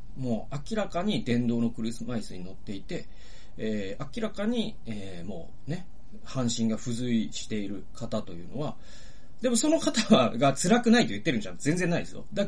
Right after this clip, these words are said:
その方は本当に辛いと思います。えー、だけど、そういうことじゃなくて、その方を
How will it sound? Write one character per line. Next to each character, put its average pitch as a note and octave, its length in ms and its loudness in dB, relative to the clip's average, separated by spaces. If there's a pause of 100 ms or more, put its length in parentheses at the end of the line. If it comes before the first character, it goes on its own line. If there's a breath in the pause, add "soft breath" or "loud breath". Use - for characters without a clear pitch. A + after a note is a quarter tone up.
(120)
そ A3 140 4
の A3 60 4
方 G#3+ 280 6
は F3+ 200 6
本 B2+ 160 2
当 B2 80 0
に - 60 -2
辛 A2+ 220 2
い - 60 -4 (100)
と - 80 -6
思 E2 180 -6
い - 20 -6
ま - 100 -6
す。 - 560 -6
え E3 180 2
ー、 F3 40 -2
だ C4 100 6
け - 140 0
ど、 C#3 180 0
そ A#3 120 0
う A#3 40 4
い - 20 4
う G#3+ 40 -2
こ A3 100 -4
と G#3+ 100 -2
じ - 80 -2
ゃ G#2 40 -2
な G2 80 -2
く - 80 -6
て、 A3+ 120 -2
そ A3+ 180 0
の B3 220 0
方 B3+ 420 -2
を F3+ 380 0